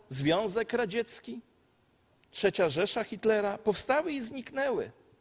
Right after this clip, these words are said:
Mógłbym wymienić szereg władców czy znanych ludzi, niekoniecznie władców, którzy doświadczyli tego samego. Posłuchajcie uważnie. Tendencją każdego narodu,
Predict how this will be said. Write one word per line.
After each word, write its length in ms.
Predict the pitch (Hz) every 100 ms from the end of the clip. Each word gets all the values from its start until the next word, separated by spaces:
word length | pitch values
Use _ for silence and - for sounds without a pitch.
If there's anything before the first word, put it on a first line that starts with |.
| _ _ _ _ _ _ _ _ _ _ _ _ _ _ _ -
Mógłbym 340 | 208 262 320 269
wymienić 600 | 294 302 262 - - - _ _ -
szereg 360 | 254 294 220
władców 840 | 202 233 311 - - 143 131 - - _ _ _ _ -
czy 140 | - 302
znanych 440 | 339 339 339 -
ludzi, 400 | 349 349 165 156
niekoniecznie 600 | 208 269 262 339 - 294
władców, 840 | 226 262 294 - - 117 - - _ _ _ _ _ _ _ _ _ _ _ _ _ _ _ _ _ _ -
którzy 280 | 196 185
doświadczyli 640 | 196 196 226 214 - 170 170
tego 220 | 190 185
samego. 580 | - 208 220 160 95 117 - _ _ _ _ - - _ _ _
Posłuchajcie 600 | - 151 160 170 185 - 170
uważnie. 580 | 156 147 117 101 98 - _ _ _ _ _ _ _ _ _ _ - _
Tendencją 680 | - 180 170 214 214 233 226
każdego 600 | 220 190 147 123 156 170 208
narodu, 540 | 220 202 123 90